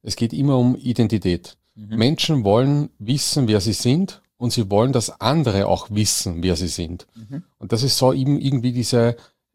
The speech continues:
Speaker 1: es ist schon fast wie, wie, wie Sauerstoff, das brauchen Menschen, Zugehörigkeit.
Speaker 2: Mhm.
Speaker 1: Und sie, sie brauchen diese Identität und die schaffen viele über Training. Weil man sieht das oft, wenn ich zum Beispiel,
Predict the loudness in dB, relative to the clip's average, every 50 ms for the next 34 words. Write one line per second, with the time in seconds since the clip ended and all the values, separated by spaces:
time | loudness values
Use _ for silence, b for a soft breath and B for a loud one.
0 | _ _ -6 -4 -2 -2 -2 -2 2 2 2 2 0 0 2 2 2 2 0 -4
1 | -10 -12 -6 -2 0 0 0 0 -2 -6 _ _ _ -4 -2 0 0 0 2 2
2 | 4 4 6 6 4 4 2 2 2 2 2 0 0 -6 -12 -12 -14 _ _ -8
3 | -8 -6 -6 0 2 2 2 2 2 0 0 0 0 0 -2 -4 -2 -2 -2 -2
4 | -2 -2 -2 -2 2 2 2 2 2 0 0 0 -2 -2 0 0 0 0 0 -6
5 | -14 -12 -8 -4 -4 -4 -6 -6 -16 _ _ -2 -2 -2 -2 -4 -8 -8 -4 0
6 | 0 0 0 -2 -10 _ _ _ _ _ _ _ _ _ _ _ _ _ -8 -8
7 | 0 2 4 4 4 4 2 0 0 0 2 0 0 0 -4 _ _ -10 -2 -2
8 | 0 0 0 0 0 0 0 0 -4 -10 -6 -6 -6 -6 -6 -4 -4 -2 0 0
9 | 2 2 2 2 0 -2 -2 -2 -2 -2 -2 -2 0 2 2 0 0 0 0 -2
10 | -2 0 -2 0 0 0 0 -2 -6 b b b b b _ _ 4 4 4 4
11 | 4 4 2 2 4 4 2 4 4 2 2 0 -2 -8 -2 0 0 0 2 0
12 | 0 2 2 2 4 4 2 2 2 4 4 4 4 2